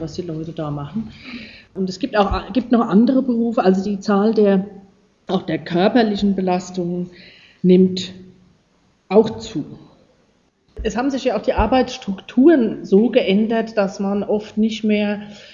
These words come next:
so wie früher in der Fabrik, eine gewisse Stückzahl hat und die muss man abarbeiten und am Ende vom Tag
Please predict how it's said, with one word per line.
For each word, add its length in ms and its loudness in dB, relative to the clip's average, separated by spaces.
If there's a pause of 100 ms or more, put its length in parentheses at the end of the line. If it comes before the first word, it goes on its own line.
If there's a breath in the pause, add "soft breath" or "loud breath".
(480 loud breath)
so 160 0
wie 100 4
früher 300 4
in 140 4
der 100 2
Fabrik, 560 -6
eine 100 0
gewisse 300 -2
Stückzahl 680 0
hat 160 -2
und 80 -2
die 80 -2
muss 220 -2
man 100 -2
abarbeiten 600 0
und 80 -2
am 120 -2
Ende 220 0
vom 180 -6
Tag 440 -2